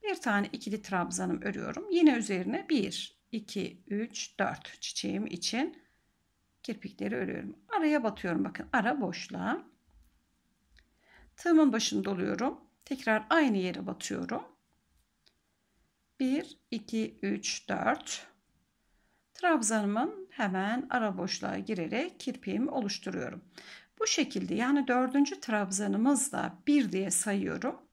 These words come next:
Toplamda on tane olana kadar aynı işlemimi tekrar ediyorum. Kır çiçeğim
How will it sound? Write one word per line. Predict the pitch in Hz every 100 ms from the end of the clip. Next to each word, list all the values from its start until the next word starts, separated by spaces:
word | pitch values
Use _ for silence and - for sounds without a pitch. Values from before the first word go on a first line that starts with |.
| _ _ - - - -
Toplamda | - 427 - 302 226 202 -
on | - 427 427
tane | - 240 220 220 -
olana | 214 220 330 349
kadar | 196 175 285 - -
aynı | 392 392 294
işlemimi | 254 262 - 226 202 202 339
tekrar | 262 240 208 170
ediyorum. | 165 180 185 214
Kır | - 415
çiçeğim | - 208 196 202